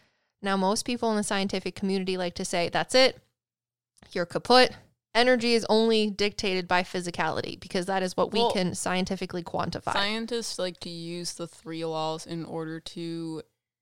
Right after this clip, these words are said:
Speaker 2: invalidate the idea of mediumship and spirits because they think that when you die, you become,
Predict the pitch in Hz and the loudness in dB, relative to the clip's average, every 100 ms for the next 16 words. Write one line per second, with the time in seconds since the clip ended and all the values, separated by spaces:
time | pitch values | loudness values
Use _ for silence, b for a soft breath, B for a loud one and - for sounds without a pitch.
0 | - 180 175 160 156 170 170 143 143 - | -12 -10 -8 -2 0 0 -2 -4 -8 -8
1 | 156 151 160 - 156 139 156 165 156 104 | -10 -8 -8 -10 -10 -10 -10 -12 -10 -10
2 | - - - 101 - 170 151 - 160 98 | -12 -12 -10 -12 -12 -14 -8 -8 -8 -10
3 | 82 - - _ 165 170 156 147 156 170 | -12 -16 -20 _ -12 -10 -10 -10 -10 -10
4 | 160 - 151 147 156 151 151 156 170 170 | -12 -8 -8 -6 -8 -8 -8 -2 2 2
5 | 156 151 185 - 160 156 151 151 - 165 | 0 -4 -10 -18 -12 -12 -10 -14 -8 -6
6 | 160 156 | -6 -10